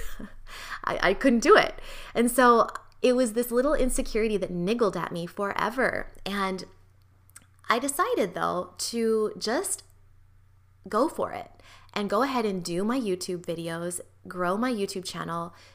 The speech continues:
do a ton of videos, ultimately end up doing a, you know, started a podcast. And I really ended up using my voice a lot. And I basically, it was a challenge,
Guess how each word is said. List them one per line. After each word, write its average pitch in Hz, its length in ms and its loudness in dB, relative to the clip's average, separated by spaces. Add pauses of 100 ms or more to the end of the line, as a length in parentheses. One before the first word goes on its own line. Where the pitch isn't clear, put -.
(120)
do 170 200 -4
a 220 40 0
ton 233 220 -2
of 233 100 -2
videos, 170 480 -4
ultimately 190 520 -4
end 170 160 -6
up - 240 -8
doing 170 280 -4
a, 196 100 -6 (220)
you 180 80 -8
know, 170 160 -8
started 185 300 -6
a 247 40 -6
podcast. 170 920 -4 (640)
And 233 560 2 (400)
I 226 60 4
really 240 400 0
ended 254 160 0
up 214 120 -4
using 208 320 -4
my 185 140 -4
voice 175 440 -4
a 175 80 -4
lot. 165 480 -4
And 180 140 -6
I 175 120 -4
basically, 202 560 -4
it 185 80 -2
was 220 140 -2
a 226 40 -4
challenge, 214 840 -2